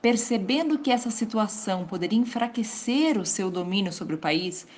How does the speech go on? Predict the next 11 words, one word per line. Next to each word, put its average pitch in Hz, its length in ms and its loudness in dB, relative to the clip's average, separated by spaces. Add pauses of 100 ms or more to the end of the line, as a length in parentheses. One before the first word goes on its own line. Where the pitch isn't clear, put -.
(200)
os 208 140 2
Estados 226 400 4
Unidos 208 300 2
enviaram 214 640 4
imediatamente 190 840 0
mais 196 200 0
de 202 80 -4
cinco 254 480 -2
mil 220 240 6
fuzileiros 220 760 0
navais 165 580 0